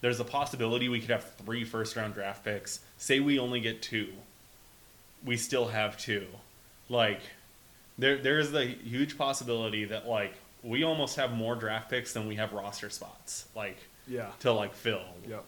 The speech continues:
Speaker 1: So there's gotta be something else. And when you have a guy like Devin Booker who is starting to come into his own, you have the guy that you're trying to tank for.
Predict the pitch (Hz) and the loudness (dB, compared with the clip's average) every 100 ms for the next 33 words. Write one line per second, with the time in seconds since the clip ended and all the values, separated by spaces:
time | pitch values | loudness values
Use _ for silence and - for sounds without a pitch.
0 | - 113 127 123 - - 131 123 143 151 | -14 2 4 4 2 2 4 4 4 2
1 | 135 131 120 117 120 - - 113 104 104 | 0 -2 -2 -4 -6 -12 -4 0 0 -2
2 | - - - - - 147 151 147 - 127 | -10 -18 -20 -12 -2 0 0 -2 -4 -2
3 | 117 110 123 135 127 127 127 123 123 113 | -2 0 0 2 4 6 6 4 0 0
4 | 113 110 101 117 104 107 104 104 104 101 | 0 -2 -2 -4 -4 -4 -4 -2 -4 -6
5 | - - - - - 117 113 113 110 127 | -8 -16 -20 -20 -4 0 0 0 -2 -2
6 | 127 135 135 113 107 104 104 - - - | 0 -2 -4 -2 -2 -4 -6 -12 -20 -20
7 | - 120 131 120 127 135 139 123 113 113 | -6 -2 0 2 2 4 4 6 6 4
8 | 110 104 - 113 110 104 - 98 87 - | 0 -4 -4 -4 -4 -6 -8 -10 -8 -10